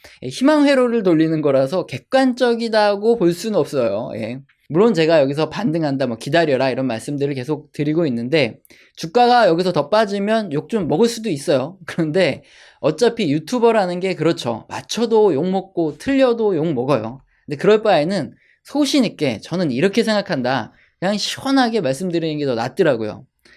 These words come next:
어차피 뭐 시청자 여러분께서 저한테 기대하시는 것도 제가 무슨 점쟁이도 아니고 신도 아니고 정확하게 맞추시길 바라는 게 아니죠.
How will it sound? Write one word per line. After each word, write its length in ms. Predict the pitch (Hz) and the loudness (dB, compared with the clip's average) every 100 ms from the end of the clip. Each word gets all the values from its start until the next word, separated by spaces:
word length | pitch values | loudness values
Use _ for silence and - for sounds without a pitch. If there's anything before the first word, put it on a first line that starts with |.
| _ | _
어차피 440 | 117 220 226 226 202 | -2 0 2 2 2
뭐 240 | 151 147 | 0 0
시청자 540 | 135 - 240 226 226 | -4 -2 -2 2 2
여러분께서 720 | 156 160 165 156 135 117 139 180 | 4 2 0 -4 -4 -2 -2 -4
저한테 440 | 120 131 139 170 | -4 -4 0 -2
기대하시는 540 | 170 156 180 175 180 | -2 0 2 0 -4
것도 480 | 151 127 185 135 104 _ _ _ | -4 -2 0 0 -2 _ _ _
제가 180 | 175 | 0
무슨 200 | 196 196 | 0 -2
점쟁이도 640 | 175 165 175 202 202 185 185 | -2 0 2 0 0 0 2
아니고 420 | 135 127 156 170 | 2 0 -2 -2
신도 360 | 170 254 240 214 | -2 -2 0 2
아니고 500 | 131 123 135 117 - _ _ _ | 0 -2 -4 -4 -10 _ _ _
정확하게 440 | 180 220 262 277 | -4 0 2 2
맞추시길 500 | 165 160 190 190 208 | 0 0 -6 0 0
바라는 320 | 160 147 156 | 2 0 0
게 100 | 156 | -2
아니죠. 500 | 107 143 135 123 185 | -2 -2 -4 -6 -8